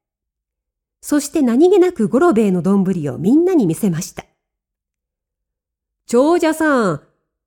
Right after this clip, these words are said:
これが家宝だって？どんぶりの底に鯉の染付があるだけじゃないか。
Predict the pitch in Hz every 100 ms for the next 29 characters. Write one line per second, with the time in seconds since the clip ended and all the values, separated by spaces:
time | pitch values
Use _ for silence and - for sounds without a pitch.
0 | _ - 208 208 247 311 330 330 330 339
1 | - 220 139 - 170 160 220 381 _ _
2 | _ _ _ _ _ - 220 359 370 381
3 | 381 262 254 226 220 214 208 _ _ _
4 | - 415 427 285 208 202 277 359 - 339
5 | 330 320 370 220 170 254 349 539 254 190
6 | 170 113 73